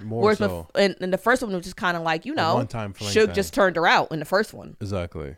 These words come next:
Speaker 2: Or this one, it's like, and I kinda, I do like the, the humbleness of the first scene though.
Speaker 1: Hmm?
Speaker 2: Like, um,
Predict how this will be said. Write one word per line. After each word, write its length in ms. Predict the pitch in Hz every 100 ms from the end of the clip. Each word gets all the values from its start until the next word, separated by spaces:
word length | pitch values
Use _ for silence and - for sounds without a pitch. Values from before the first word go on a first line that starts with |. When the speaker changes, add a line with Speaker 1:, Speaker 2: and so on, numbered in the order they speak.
| -
Speaker 2:
Or 180 | 175 170
this 200 | 208 233
one, 180 | 196 160
it's 200 | 151 151
like, 320 | 143 135 - _ _ _ -
and 140 | 247 277
I 60 |
kinda, 280 | 269 349 349 240
I 80 | 277
do 300 | 254 392 392
like 460 | 240 185 175 -
the, 380 | 165 160 143 139 _ _ _ _ -
the 140 | 170
humbleness 840 | - 208 196 180 170 139 - - -
of 140 | 160
the 80 | 151
first 320 | - 127 -
scene 240 | - - -
though. 200 | - - _ _ _ _ _ _ _ -
Speaker 1:
Hmm? 120 | 107
Speaker 2:
Like, 300 | 160 165 156
um, 220 | 151 -